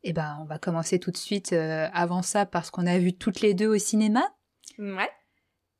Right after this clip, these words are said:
Speaker 1: Et le premier film, alors là, ça remonte un petit peu, <laughs> du coup.
Speaker 2: C'est clair.
Speaker 1: C'est Mon Crime, qui est, euh, de
Speaker 2: De
Speaker 1: François
Speaker 2: François
Speaker 1: Ozon,
Speaker 2: Ozon.
Speaker 1: c'est ça ?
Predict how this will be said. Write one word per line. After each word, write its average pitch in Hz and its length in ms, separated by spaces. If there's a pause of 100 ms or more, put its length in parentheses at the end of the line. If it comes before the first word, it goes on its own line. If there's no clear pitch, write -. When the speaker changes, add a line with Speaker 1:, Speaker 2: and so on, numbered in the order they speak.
(480)
Speaker 1:
Et 196 180
le 202 60
premier 247 280
film, 311 200
alors 196 200
là, 233 120
ça 247 140
remonte 247 280
un 269 100
petit 277 180
peu, 269 200 (440)
<laughs> - 460
du 302 140
coup. 277 320 (580)
Speaker 2:
C'est - 200
clair. 285 260 (120)
Speaker 1:
C'est 254 300 (680)
Mon 247 260
Crime, 202 760 (840)
qui - 240
est, 175 600 (420)
euh, 165 580
de 175 220
Speaker 2:
De 190 60
Speaker 1:
François 196 280
Speaker 2:
François 196 220
Speaker 1:
Ozon, 190 220
Speaker 2:
Ozon. - 20
Speaker 1:
c'est 208 60
ça ? 220 260